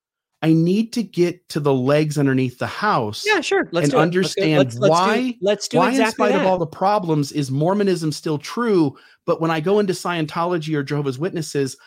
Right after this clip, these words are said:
Speaker 1: it's the very problems themselves that convince me that I sh-, it's not true.
Speaker 2: The problem is that you rejected the very foundations upon which all of this is built. Okay.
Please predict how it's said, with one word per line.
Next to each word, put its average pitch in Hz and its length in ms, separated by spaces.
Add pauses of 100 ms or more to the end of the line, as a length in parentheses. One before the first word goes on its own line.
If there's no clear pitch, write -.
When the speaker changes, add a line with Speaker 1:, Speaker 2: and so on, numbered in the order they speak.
(240)
Speaker 1:
it's 151 200
the 151 100
very 170 340
problems 156 540
themselves 147 720
that - 180
convince 147 480
me 135 100
that 123 120
I 120 80
sh-, - 300
it's 120 180
not 113 180
true. 165 380 (400)
Speaker 2:
The 175 140
problem 247 420
is 170 140
that 175 100
you 185 160
rejected 180 500
the 170 100
very 160 200
foundations 156 640
upon 143 380
which 147 240
all 175 300
of 143 100
this 139 240
is 147 100
built. 180 540 (400)
Okay. 143 460